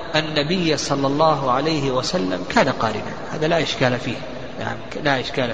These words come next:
فيه. لكن النبي صلى الله عليه وسلم قال: "لو استقبلت من أمري ما استدبرت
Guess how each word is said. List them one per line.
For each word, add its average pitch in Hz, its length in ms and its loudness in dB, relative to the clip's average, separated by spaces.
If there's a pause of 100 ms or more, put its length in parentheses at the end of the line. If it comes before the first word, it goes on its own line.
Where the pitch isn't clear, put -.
فيه. 107 140 -8
لكن 170 400 4 (640)
النبي 160 580 2
صلى 143 240 2
الله 151 300 4
عليه 139 180 2
وسلم 131 560 2
قال: 131 220 6 (540)
"لو 135 100 4
استقبلت 160 720 2
من 151 160 0 (140)
أمري 151 420 2
ما 160 140 2
استدبرت 175 580 4